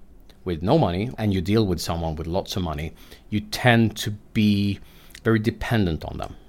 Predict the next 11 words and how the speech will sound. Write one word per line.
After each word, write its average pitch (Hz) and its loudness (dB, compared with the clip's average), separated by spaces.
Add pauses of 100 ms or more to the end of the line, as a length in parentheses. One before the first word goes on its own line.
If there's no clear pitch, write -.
(300)
Most 190 4
large 120 4
corps - -6
that 95 -4
I 147 4
meet 90 -6 (220)
that - -8
say 120 2
that 95 -6
they 95 0
wanna, 95 -4